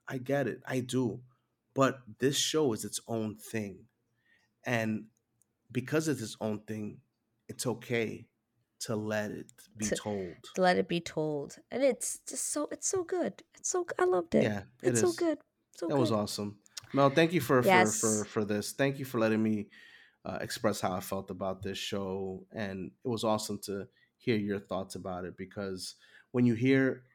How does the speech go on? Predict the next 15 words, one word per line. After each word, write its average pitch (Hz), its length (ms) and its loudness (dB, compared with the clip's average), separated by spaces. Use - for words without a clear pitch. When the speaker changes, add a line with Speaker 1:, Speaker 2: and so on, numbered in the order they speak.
Speaker 1:
like, 110 200 -4
a 104 60 -8
fan 98 580 -6
talk 92 240 -8
about 98 220 -6
something, 98 300 -10
and 92 80 -6
especially 104 400 -8
love 101 300 -6
it 95 100 -10
the 101 80 -6
way 90 140 -2
you 95 240 -6
love 98 320 -6
this, 101 340 -4